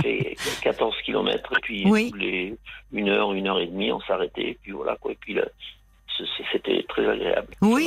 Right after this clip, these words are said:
Speaker 1: agréable.
Speaker 2: j'imagine.
Speaker 1: Mm.
Speaker 2: C'est original comme idée.
Speaker 1: Oui.
Speaker 2: Parce qu'en général, on voit le côté marche, justement, un peu, euh, euh, comment dire, bah, on s'économise, et, mais une marche gourmande, le concept est
Speaker 1: Non,
Speaker 2: pas
Speaker 1: puis
Speaker 2: mal.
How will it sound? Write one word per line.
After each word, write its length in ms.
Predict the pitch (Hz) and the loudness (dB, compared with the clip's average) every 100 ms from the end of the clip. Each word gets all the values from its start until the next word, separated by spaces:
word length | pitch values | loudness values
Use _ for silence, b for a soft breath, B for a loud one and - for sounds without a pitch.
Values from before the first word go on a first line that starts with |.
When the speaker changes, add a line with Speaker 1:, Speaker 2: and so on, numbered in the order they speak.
| 311 | 4
Speaker 1:
agréable. 180 | 202 180 | 2 4
Speaker 2:
j'imagine. 960 | 175 165 175 - 302 294 180 156 151 156 - - | 4 4 2 0 0 2 4 4 2 -2 -12 -18
Speaker 1:
Mm. 60 | 120 104 - _ _ - - | -16 -16 -20 _ _ -20 -12
Speaker 2:
C'est 160 | - 185 | 0 4
original 720 | 143 170 175 285 277 233 240 | 6 4 4 4 4 2 0
comme 220 | 190 175 | 2 4
idée. 360 | 175 156 180 175 - | 4 4 2 0 -6
Speaker 1:
Oui. 220 | 101 98 | -10 -2
Speaker 2:
Parce 120 | - 185 | -2 2
qu'en 160 | 214 | 2
général, 540 | 202 233 208 214 226 214 | 4 4 4 2 0 0
on 80 | |
voit 160 | 170 190 | 2 2
le 60 | 185 | 2
côté 340 | 190 - 202 | 0 2 2
marche, 460 | 180 180 185 156 - | 4 2 0 -4 -6
justement, 560 | 160 - 170 170 175 B B B 143 | -6 -2 0 2 2 B B B -6
un 80 | |
peu, 160 | 139 160 | -2 0
euh, 520 | 165 165 156 147 139 B B B B - | 2 2 2 2 0 B B B B -10
euh, 400 | - 120 127 127 107 | -4 -2 -2 -2 0
comment 240 | 123 131 | 4 4
dire, 280 | 123 143 120 - | 6 6 4 2
bah, 600 | - 90 80 80 82 80 | 2 2 4 2 0 0
on 100 | 120 | 2
s'économise, 1080 | - 160 175 175 180 196 208 220 220 196 156 | 4 4 6 6 6 6 4 4 2 2 4
et, 380 | 143 143 147 139 | 4 4 2 4
mais 200 | 160 170 | 4 4
une 280 | 190 202 190 | 4 6 6
marche 320 | 220 302 247 | 4 2 0
gourmande, 540 | 190 202 202 208 269 277 | 2 2 2 2 2 2
le 120 | 214 | 0
concept 560 | - 180 - 247 254 196 | 2 0 2 0 2 0
est 100 | 175 | 2
Speaker 1:
Non, 60 | |
Speaker 2:
pas 40 | 233 | 2
Speaker 1:
puis 60 | 233 | 4
Speaker 2:
mal. 340 | 147 143 143 | 4 4 0